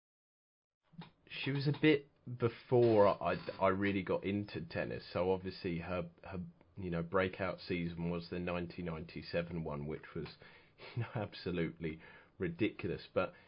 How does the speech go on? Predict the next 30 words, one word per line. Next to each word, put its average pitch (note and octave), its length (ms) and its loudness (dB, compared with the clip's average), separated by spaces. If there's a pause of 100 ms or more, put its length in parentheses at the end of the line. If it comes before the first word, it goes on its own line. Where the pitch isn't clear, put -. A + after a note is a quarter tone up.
(120)
you G#2+ 80 0
know, G#2+ 100 6
the G#2+ 80 2
fact - 300 4
that B2+ 180 -2
she G#2 120 2
also G#2+ 380 2
managed F#2 720 0 (120)
to, E2 280 -2 (120)
to F#2+ 100 -4
dominate E2+ 640 0 (140)
the E2 200 -4 (100)
double F#2 420 0
sport - 360 -6
as F2 160 -8
well F#2 220 -2
is, E2+ 160 -2
is G#2+ 460 -12 (920)
something D3 440 0
that A#2 220 2
not G#2+ 340 0
a G#2 60 0
lot G2+ 200 4
of F2+ 120 -6
players F2 500 2
can F#2 120 -4
actually F#2 480 -2
do, G2+ 400 2 (160)
and, F2 320 -2 (100)
uh, F2 340 0